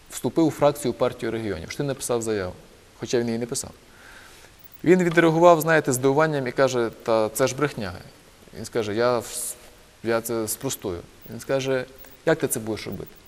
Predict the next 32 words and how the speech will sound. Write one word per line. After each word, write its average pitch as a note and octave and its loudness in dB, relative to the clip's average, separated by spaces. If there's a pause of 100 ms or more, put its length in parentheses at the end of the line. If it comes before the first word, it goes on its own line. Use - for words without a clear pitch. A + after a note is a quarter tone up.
(420)
"Встану C#3+ 4
на A2+ -4
сесії F3+ 0
і A2 -2
скажу, D3+ 0
що D3 -8
це C#3+ -4
неправда". A2 -4 (560)
А - -10
він C#3+ -2
йому E3+ -4
говорить: E3 0
"Не F3 -4
зможеш". A2 -4 (2250)
І D3 0
ви D3 4
знаєте, G3+ 4
вони E3+ 4
поспорили B2+ 0 (160)
між C3+ -4
собою. A#2+ -4 (800)
Поспорили, F3 8
що C3+ 6 (240)
той D3+ 6
встане, F#3 4
якщо F3 0
таке E3 0
станеться, D3+ 0
якщо C#3 0
його C#3+ 0
так C3+ -2
оголосять. C3 -2